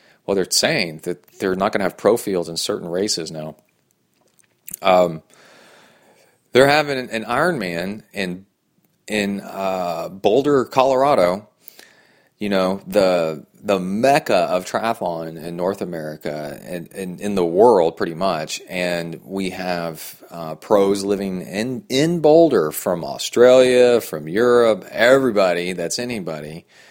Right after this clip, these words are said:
I've been to Boulder just to go see it because it's such a scene. And, um, the pro field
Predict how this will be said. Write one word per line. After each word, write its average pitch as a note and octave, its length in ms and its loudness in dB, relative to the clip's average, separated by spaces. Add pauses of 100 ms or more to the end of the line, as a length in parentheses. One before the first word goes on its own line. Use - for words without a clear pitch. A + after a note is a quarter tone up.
(140)
I've B2 260 2
been F#2 200 -6
to E2 60 -6
Boulder D2+ 380 -6
just F2 200 -10
to G2 60 -6
go E2 140 -4
see A#2 300 -4
it C2 260 -10
because E2+ 320 -12
it's D#2 160 -4
such - 220 -6
a A#2 40 -10
scene. G2 640 -4 (640)
And, F#2 720 -2 (640)
um, F2 760 -8
the G2+ 100 2
pro E3 300 4
field G2+ 520 -2